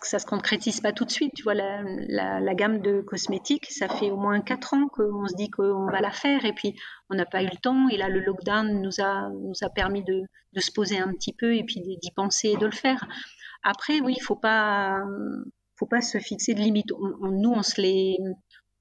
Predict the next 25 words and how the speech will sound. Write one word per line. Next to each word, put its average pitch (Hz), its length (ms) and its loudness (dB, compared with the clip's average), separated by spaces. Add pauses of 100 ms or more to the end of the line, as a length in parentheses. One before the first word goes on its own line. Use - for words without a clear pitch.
(160)
on 190 80 0
l'a 180 200 4
fait, 285 200 0
la 262 120 6
gamme, 233 240 4
on 202 80 -2
verra 185 240 0
bien 208 160 0
comment 196 240 -2
elle 196 120 0
va 185 140 2
évoluer. 208 680 2 (460)
Tout 294 200 2
ne 240 120 6
marche 202 400 0
pas 226 460 2
dans 196 140 -4
ce - 100 -4
qu'on 202 160 0
a 185 100 2
fait. 262 180 0
Il 254 80 2
y 226 40 4
a 196 40 0
des, 190 220 0